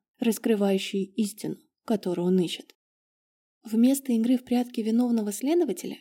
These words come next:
с чересчур ясной зрителю истиной, он вводит современную интригу. Интригу, включающую противоборство страстей и интересов,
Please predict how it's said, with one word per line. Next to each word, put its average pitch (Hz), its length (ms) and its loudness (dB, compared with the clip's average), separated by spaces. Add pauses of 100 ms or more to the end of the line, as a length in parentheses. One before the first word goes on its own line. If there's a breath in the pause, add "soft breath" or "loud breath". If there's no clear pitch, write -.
с - 60 -18
чересчур 269 560 2
ясной 226 400 0
зрителю 214 540 0
истиной, - 640 -4 (340)
он 277 300 4
вводит 202 400 -2
современную 196 680 2
интригу. 196 560 0 (360)
Интригу, 226 640 2 (160)
включающую 220 680 0
противоборство 202 840 -2
страстей 202 600 -4
и - 340 -2
интересов, 196 600 0